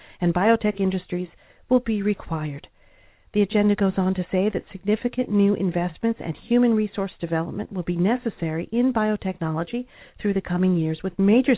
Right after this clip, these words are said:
support from governments, international organizations, biotech corporations, and academic institutions. This is all reminiscent of what, what some would call the Monsanto agenda, and even coincides with what they've been trying to do for years,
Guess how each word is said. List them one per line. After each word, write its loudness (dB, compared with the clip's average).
support -4
from -4
governments, 0
international 0
organizations, 0
biotech 2
corporations, -2
and 0
academic -2
institutions. -10
This 0
is -2
all 2
reminiscent -2
of -2
what, 0
what 0
some 4
would 2
call -2
the -2
Monsanto 0
agenda, -8
and 0
even 0
coincides -2
with -2
what 2
they've -2
been -2
trying -2
to -4
do -2
for -2
years, 0